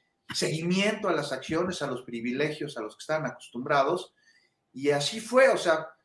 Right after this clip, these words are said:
Peña compensó esos intereses económicos, los de quienes lo ungieron, le consiguieron una esposa de textual, de telenovela, y lo llevaron a Los Pinos,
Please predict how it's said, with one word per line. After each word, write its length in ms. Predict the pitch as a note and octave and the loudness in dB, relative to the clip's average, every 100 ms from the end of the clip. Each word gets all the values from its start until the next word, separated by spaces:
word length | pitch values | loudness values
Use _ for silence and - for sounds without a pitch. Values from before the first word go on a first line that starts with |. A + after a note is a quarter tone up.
| _ _ _ | _ _ _
Peña 360 | - A3 A3+ A#3+ | 8 8 8 2
compensó 460 | G#3 - D3+ G#3 G#3+ | 0 0 4 8 8
esos 240 | G#3+ G3 | 6 0
intereses 460 | E3+ D#3+ F3 F3+ F#3+ | -2 0 0 0 0
económicos, 800 | F3+ F3 E3+ E3 E3+ G3+ - - _ _ _ - | 0 0 -2 -4 -4 -6 -6 -16 _ _ _ 4
los 320 | C#3 D3 D3 | 8 8 8
de 160 | C#3+ | 0
quienes 300 | C#3+ C#3+ C#3+ | 0 -2 -2
lo 100 | C#3 | -4
ungieron, 540 | C#3 - F3 F#3 G3 F#3+ - F3 | -4 6 8 10 6 -2 -4 2
le 160 | F3 | 2
consiguieron 520 | D#3+ D3 B2+ D3 D3 | 2 -2 -2 -2 -2
una 140 | C#3 C3+ | -4 -8
esposa 460 | - - C3+ C3+ | -6 -6 -2 0
de 240 | A#2+ G#2+ - _ _ _ | 0 -2 -6 _ _ _
textual, 640 | B2 A#2 - - A2 B2+ E3+ | -2 -2 -2 0 4 4 4
de 80 | - | 2
telenovela, 840 | A2 G#2 G#2 A2+ C3 B2+ F3 - _ _ - | -2 -2 -2 0 0 0 -2 -8 _ _ -10
y 140 | C#3 | 0
lo 100 | D#3 | 2
llevaron 380 | D#3+ F#3+ A#3 A3+ | 4 6 6 4
a 60 | |
Los 200 | A3+ A3+ | 2 2
Pinos, 500 | - C4 F#3+ D#3 - | -2 -6 -8 -10 -12